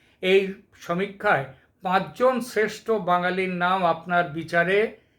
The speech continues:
একটা পছন্দের ক্রম অনুসারে এক, দুই, তিন, চার, পাঁচ নম্বর করে সাজিয়ে কমেন্টসে লিখুন, আমাদের কাছে পাঠিয়ে দিন। আমরা এই মাসটা আর মাত্র কয়েকটা দিন বাকি আছে, এই মাসে এই কদিন আমরা নেব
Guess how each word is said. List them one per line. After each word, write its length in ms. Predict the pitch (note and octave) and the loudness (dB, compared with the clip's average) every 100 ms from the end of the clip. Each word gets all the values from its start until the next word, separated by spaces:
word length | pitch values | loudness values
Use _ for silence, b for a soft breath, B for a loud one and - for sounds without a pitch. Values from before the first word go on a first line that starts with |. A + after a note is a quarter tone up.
| b b - | b b -2
একটা 320 | F3 F3 F#3 | -2 0 -4
পছন্দের 580 | - F3 F3 G#3 G3+ G#3+ | 0 0 0 -2 0 -2
ক্রম 340 | - F#3 F3+ F#3 | -2 -4 -2 -2
অনুসারে 520 | E3 E3 - F#3 G3+ | -4 -6 -4 0 2
এক, 300 | E3+ D#3 D3 | 2 0 -4
দুই, 180 | E3 E3 | -4 -6
তিন, 340 | E3 E3 D3+ | -6 -10 -8
চার, 240 | E3 D#3+ | -4 -4
পাঁচ 380 | D3 E3 D#3 - | -4 -6 -8 -8
নম্বর 380 | E3 D#3+ D#3 D3+ | -10 -8 -6 -6
করে 400 | C#3+ F3 G#3 A#3 B B | -4 0 0 0 B B
সাজিয়ে 480 | - E3 D3 E3+ F#3+ | -6 -4 -2 -2 -2
কমেন্টসে 560 | F#3+ E3 D#3 C#3+ - E3 | -2 -6 -6 -10 -6 -6
লিখুন, 380 | D#3 D#3+ A#3+ B3 | -6 -8 -4 -2
আমাদের 320 | E3+ D3 D3 | -2 -2 -4
কাছে 260 | D3+ - | -6 -8
পাঠিয়ে 380 | C#3 D3+ D#3 E3 | -10 -10 -10 -12
দিন। 320 | C#3+ A2+ G2 - b b b | -10 -12 -12 -20 b b b
আমরা 320 | E3 F3 G3 | -2 0 2
এই 420 | G#3+ - G3+ G#3+ | 0 2 4 4
মাসটা 420 | A3 G#3 F#3 - E3+ | 4 0 -2 0 0
আর 100 | F3+ | 2
মাত্র 420 | F3+ F3 - F3+ | 0 -4 -6 -6
কয়েকটা 500 | - F#3+ A3+ - G#3+ | 0 2 2 -2 -4
দিন 260 | F3+ F3+ | -2 -4
বাকি 380 | D#3+ D#3+ D#3+ F3 | -4 -6 -4 0
আছে, 460 | E3+ F3 G3+ A3+ A#3+ b b b - | 0 0 2 2 0 b b b -8
এই 220 | F3 F3+ | -2 -2
মাসে 320 | E3+ E3+ G#3 | 0 -2 0
এই 220 | F#3+ E3+ - | -2 -2 -2
কদিন 340 | E3+ E3 F#3+ | -2 -2 -2
আমরা 300 | F3 D#3+ D#3+ | -2 0 -2
নেব 520 | D3+ D3+ E3+ G3+ G#3+ | 0 -2 2 0 0